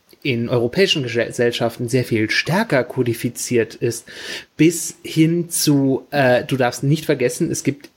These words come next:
immer noch den Wiener Opernball mit der Vorstellung der Debütantinnen.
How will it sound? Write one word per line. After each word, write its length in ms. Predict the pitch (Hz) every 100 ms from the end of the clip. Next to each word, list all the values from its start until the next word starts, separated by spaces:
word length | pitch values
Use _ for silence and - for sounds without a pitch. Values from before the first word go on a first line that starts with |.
| -
immer 260 | 156 135 127
noch 320 | 131 143 -
den 280 | - 123 117
Wiener 220 | 117 113
Opernball 640 | 202 180 123 113 113 165
mit 320 | 143 117 -
der 120 | 117 117
Vorstellung 640 | 127 120 123 113 117 113
der 320 | 113 110 - -
Debütantinnen. 840 | 117 113 127 233 233 123 110